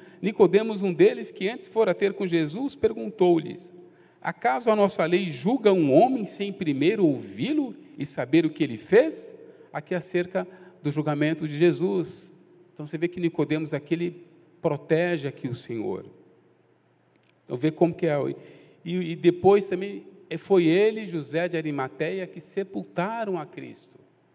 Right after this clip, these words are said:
Então, aqui Nicodemos, ele gastou, ele comprou mais de trinta litros de um, de um perfume, de um óleo, né? Né? Justamente pra sepultar o Senhor.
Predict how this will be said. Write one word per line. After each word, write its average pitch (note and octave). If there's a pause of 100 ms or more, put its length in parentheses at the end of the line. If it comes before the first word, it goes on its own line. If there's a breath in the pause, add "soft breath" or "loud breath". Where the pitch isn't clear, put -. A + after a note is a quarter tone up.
(320)
Então, C3+
aqui D#3
Nicodemos, F3+
ele E3+ (140)
gastou, C#3
ele E3
comprou D#3+
mais F3+
de D3+
trinta D#3
litros B2
de C3+
um, B2 (380 loud breath)
de B2+
um D3+
perfume, D3+
de B2+
um C#3
óleo, D3+
né? D#3 (500 soft breath)
Né? E3+ (280 soft breath)
Justamente D#3+
pra F#3 (960)
sepultar E3+
o E3
Senhor. F#2+